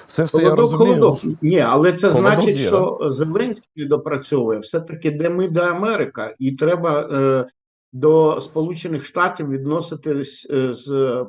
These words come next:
Speaker 2: повагою. Е, в тому числі
Speaker 1: Субординація,
Speaker 2: до
Speaker 1: я р-, якась
Speaker 2: Ні.
Speaker 1: субординація повинна бути, от розумієте?
Speaker 2: Ну, як про те? Да. Тим більше, що Зеленський молодший, міг би себе вести якось
Speaker 1: Ну,
Speaker 2: виваженіше.
Speaker 1: до речі, так.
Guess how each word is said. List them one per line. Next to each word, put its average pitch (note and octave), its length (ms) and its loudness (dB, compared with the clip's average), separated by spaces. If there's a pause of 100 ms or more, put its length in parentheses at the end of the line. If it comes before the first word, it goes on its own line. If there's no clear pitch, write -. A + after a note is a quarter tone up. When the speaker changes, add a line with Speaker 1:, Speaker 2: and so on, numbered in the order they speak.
Speaker 2:
повагою. C3+ 640 -2 (580)
Е, C3 60 -2
в A#2+ 100 -4
тому D#3+ 180 0
числі E3 100 4
Speaker 1:
Субординація, F3 500 4 (280)
Speaker 2:
до G2 80 0
Speaker 1:
я G#2 160 2
р-, G#2+ 240 -4
якась D#3 280 0
Speaker 2:
Ні. D3 60 -12
Speaker 1:
субординація D3 800 -2
повинна F2 440 -6
бути, D2+ 360 -6
от C#2+ 200 -6
розумієте? G#2+ 640 -6 (480)
Speaker 2:
Ну, G4 60 -6
як G4+ 360 -10 (120)
про C3+ 160 -6
те? A2 220 -8 (120)
Да. D3+ 380 -2
Тим G3 160 0
більше, G#3+ 360 -2
що - 280 -2 (360)
Зеленський A#3+ 560 0
молодший, F#3 640 0
міг E3 320 -8
би E3 160 -4
себе E3 320 -4
вести D3 460 -2
якось B2+ 400 -6
Speaker 1:
Ну, G#2 80 -6
Speaker 2:
виваженіше. B2 300 2
Speaker 1:
до C3+ 100 0
речі, A#2 320 -6
так. D#2+ 340 -6